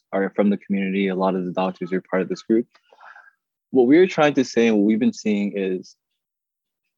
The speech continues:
the health and taking care of our patients doesn't just end the second they step out of our office. If the issues that are impacting our patients and the things that are impacting them majorly and, like, the most impact are the things that are impact the quality of your life,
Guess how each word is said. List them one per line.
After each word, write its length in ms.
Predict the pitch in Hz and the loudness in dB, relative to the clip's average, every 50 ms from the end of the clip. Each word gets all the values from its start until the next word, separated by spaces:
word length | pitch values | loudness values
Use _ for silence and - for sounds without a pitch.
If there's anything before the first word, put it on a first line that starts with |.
| _ - _ | _ -14 _
the 120 | - 139 135 | -2 -2 -2
health 480 | 123 - - 139 165 196 214 214 - _ _ _ - - - | -2 -2 -2 0 2 2 0 -2 -6 _ _ _ -8 -2 0
and 320 | 120 120 120 117 104 - | 2 4 4 4 2 0
taking 300 | - - 131 139 156 143 | -2 -2 -2 0 0 -2
care 180 | - - 127 120 | 0 2 0 2
of 60 | 110 | 2
our 100 | 110 101 | 0 -2
patients 600 | - - 101 104 - - 110 107 104 - - - - - | -2 -4 -4 -4 -4 -6 -6 -6 -8 -8 -12 -18 -8 -2
doesn't 320 | - 117 120 147 165 143 | 0 0 2 2 2 2
just 140 | 135 127 - - | 0 0 -2 0
end 180 | 113 113 107 | 2 2 4
the 60 | 104 98 | 2 2
second 240 | - - 104 - - | 0 -2 -2 -2 -4
they 100 | 101 98 | -8 -8
step 260 | - - 98 95 - | -6 -6 -6 -4 -4
out 100 | 92 92 | -4 -2
of 60 | 92 | -2
our 120 | 92 92 - | -4 -4 -6
office. 520 | - - - _ - - - - - - _ _ _ _ _ - - - - _ - | -8 -10 -12 _ -20 -20 -20 -20 -20 -20 _ _ _ _ _ -20 -20 -20 -18 _ -2
If 200 | 131 135 131 - | -2 -2 0 2
the 120 | 139 127 | 2 2
issues 360 | 135 139 151 - 196 190 175 | 4 2 0 2 2 2 4
that 120 | 170 160 143 | 4 4 4
are 60 | 131 | 4
impacting 540 | - 120 117 - 127 113 113 - - 113 110 | 2 2 0 2 0 -2 -2 -2 -2 0 0
our 80 | 104 | 0
patients 600 | 95 - - 101 98 98 - - 104 98 - - | -2 -4 -2 -4 -4 -4 -4 -6 -6 -8 -6 -4
and 120 | - 101 98 | -4 -4 -4
the 80 | 95 - | -4 -2
things 240 | - 110 117 113 104 | -2 0 0 0 2
that 100 | 110 104 | 2 2
are 80 | 107 101 | 2 2
impacting 480 | 104 107 98 110 101 98 - - 101 98 | 0 -2 -4 -4 -4 -6 -6 -10 -14 -14
them 160 | 95 95 _ _ _ _ _ _ _ _ _ _ - | -14 -16 _ _ _ _ _ _ _ _ _ _ -8
majorly 880 | 107 104 101 107 110 107 95 120 120 135 131 113 101 95 95 95 92 - - | -2 2 4 4 4 4 4 4 4 6 6 4 4 2 0 -2 -4 -6 -6
and, 80 | 101 101 | -4 -2
like, 140 | 101 98 90 - - | -2 -2 -2 -2 0
the 140 | 107 104 95 | 0 0 2
most 320 | 98 110 113 107 - _ - | 2 2 2 0 -2 _ 0
impact 420 | 123 147 147 - - 90 - _ _ _ _ _ _ _ _ _ _ _ _ - | 0 0 0 -2 -4 -8 -8 _ _ _ _ _ _ _ _ _ _ _ _ 0
are 200 | 107 113 117 117 | 2 4 4 4
the 80 | 117 110 | 2 0
things 260 | - - 123 120 113 | -2 -2 -2 -2 0
that 140 | 110 110 104 | -2 -2 -2
are 180 | 101 101 101 - 113 | -2 -4 -4 -6 -6
impact 300 | 107 104 113 107 104 - | -8 -8 -8 -10 -10 -10
the 60 | 95 | -10
quality 320 | - - 101 104 104 104 | -4 0 2 2 4 2
of 60 | 98 | 2
your 80 | 101 98 | 2 2
life, 300 | 98 104 98 98 98 | 2 2 2 0 0